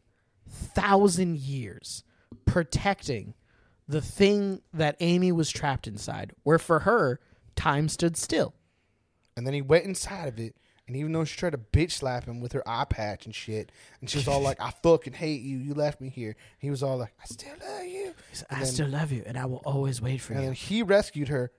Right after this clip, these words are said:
Speaker 2: not the doctor.
Speaker 1: Yeah. And then also on top of that, then they got divorced for a while because
Speaker 2: <laughs> The doctor.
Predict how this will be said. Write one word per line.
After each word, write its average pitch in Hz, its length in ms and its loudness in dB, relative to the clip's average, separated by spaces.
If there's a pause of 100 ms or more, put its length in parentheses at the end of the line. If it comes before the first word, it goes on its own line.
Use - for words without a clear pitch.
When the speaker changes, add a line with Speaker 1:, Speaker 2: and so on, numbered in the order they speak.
Speaker 2:
not 139 300 -2
the 113 80 -10
doctor. 82 500 -14 (340)
Speaker 1:
Yeah. 233 260 4 (460)
And 170 160 4
then 165 120 4
also 165 340 4
on 139 140 -2
top 147 240 2
of 131 100 -4
that, 127 340 -2 (240)
then 143 480 0 (240)
they 135 140 0
got 127 180 2
divorced 117 460 -2
for 139 160 -2
a 147 60 2
while 170 300 0
because 107 680 -10 (160)
Speaker 2:
<laughs> - 120 -20 (600)
The - 80 -10
doctor. - 480 -10